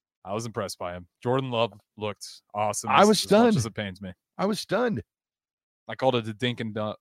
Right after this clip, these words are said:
Speaker 1: dunk offense of the preseason after
Speaker 2: Yeah.
Speaker 1: Justin Fields. His was a dink and run. Same kind of
Speaker 2: Dink and
Speaker 1: thing.
Speaker 2: run.
Speaker 1: It was three passes,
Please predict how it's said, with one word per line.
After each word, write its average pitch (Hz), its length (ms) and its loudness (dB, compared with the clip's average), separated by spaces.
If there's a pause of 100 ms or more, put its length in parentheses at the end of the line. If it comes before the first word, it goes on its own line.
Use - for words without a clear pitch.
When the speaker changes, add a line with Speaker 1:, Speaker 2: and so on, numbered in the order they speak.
Speaker 1:
dunk 110 260 -2
offense 104 400 -2
of 101 60 -10
the 95 80 -12
preseason 110 680 -6 (140)
after 110 160 2
Speaker 2:
Yeah. 131 220 4
Speaker 1:
Justin 104 360 -6
Fields. 104 380 -6 (240)
His 135 200 0
was 110 140 -12
a 104 60 -8
dink 101 260 -8
and 87 120 -14
run. 92 300 -10
Same 107 260 -6
kind - 0 -
of 101 40 -14
Speaker 2:
Dink 110 140 -2
and 104 80 -8
Speaker 1:
thing. 117 140 0
Speaker 2:
run. 110 80 -2
Speaker 1:
It - 60 -10
was 107 120 -8
three 113 260 -6
passes, 104 440 -4